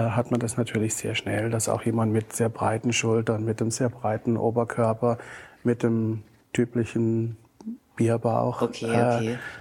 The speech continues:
Speaker 1: dass wir das dann figurmäßig so hinkriegen, dass da nachher noch eine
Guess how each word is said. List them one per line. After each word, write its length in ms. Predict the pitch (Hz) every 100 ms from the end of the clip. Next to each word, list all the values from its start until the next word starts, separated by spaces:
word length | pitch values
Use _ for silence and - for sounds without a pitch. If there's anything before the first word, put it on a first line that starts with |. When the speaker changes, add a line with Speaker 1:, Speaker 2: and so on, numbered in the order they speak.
| -
Speaker 1:
dass 240 | 123 110
wir 80 | 117
das 200 | 120 117
dann 140 | 120 117
figurmäßig 760 | 123 120 123 120 117 107 110
so 160 | - 110
hinkriegen, 640 | 110 113 - 117 117 117
dass 160 | 117 -
da 120 | 120
nachher 300 | 113 110 117
noch 220 | 113 110
eine 320 | 107 104 113